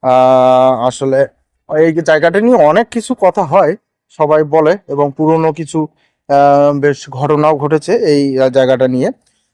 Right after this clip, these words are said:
তো আজকে, এ, কয়েকদিন হলো আমি, এ, খুব তাজা কিছু ঘটনা নিয়ে আসবো। আমি অনেকদিন থেকে সময় পাই না যে এই গা-, এই জায়গাটা নিয়ে কথা বলবো, বলবো। যাই হোক, তিন দিন আগের একটি ঘটনা,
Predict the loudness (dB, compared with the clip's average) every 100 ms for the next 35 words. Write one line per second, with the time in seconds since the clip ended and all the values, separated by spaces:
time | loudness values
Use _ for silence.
0 | 0 2 2 0 2 4 4 2 2 2
1 | 0 -2 -2 2 2 2 0 0 -2 -2
2 | -2 -2 -2 -2 0 0 -2 -6 -6 -8
3 | -8 -6 -4 -2 -2 -2 -2 -4 -6 -6
4 | -6 -8 -8 -6 -4 -2 -4 -10 -10 -12
5 | -10 -4 -2 0 -2 -2 -8 -14 _ _
6 | _ _ -6 -2 -2 0 0 0 0 0
7 | 0 0 -2 -2 -2 -2 -2 -2 0 0
8 | 0 0 0 -2 -6 -6 -4 -2 -2 0
9 | 0 2 0 0 -2 -2 -2 -2 -6